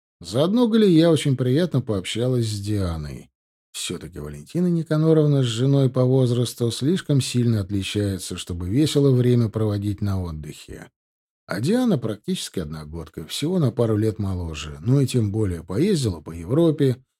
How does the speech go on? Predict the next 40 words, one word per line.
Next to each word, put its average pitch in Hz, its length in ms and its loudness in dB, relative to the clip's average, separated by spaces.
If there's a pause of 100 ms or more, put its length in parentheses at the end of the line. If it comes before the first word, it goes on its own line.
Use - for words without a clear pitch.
(140)
и 156 60 -14
столько 151 360 2
всего 131 320 2
там 123 240 2
увидела, 120 500 4
что 113 200 -2
Галие 139 400 2
на 160 100 4
личном 151 380 4
опыте 143 340 0
неизвестно, 110 880 2 (380)
так 82 200 -14
что - 140 -8
им 82 80 -10
постоянно 127 640 -4
было 180 240 -2
интересно 87 540 -6
общаться. - 720 -12 (840)
В 139 120 0
общем, 156 280 4
хотя 135 320 0
приезд 139 380 2
Фердауса 127 580 0
и 117 60 0
Дианы 127 340 2
на 120 160 2
Кубу 120 320 0
оказался 113 560 -2
совершенно 120 720 0
для 110 180 -2
нас 113 280 -4
неожиданным, 85 720 -4 (360)
всё - 180 -4
же 95 140 -8
своя 78 340 -10
польза 160 380 0
в 165 80 0
нём 165 220 2
определённо 143 600 2
была, 87 460 -4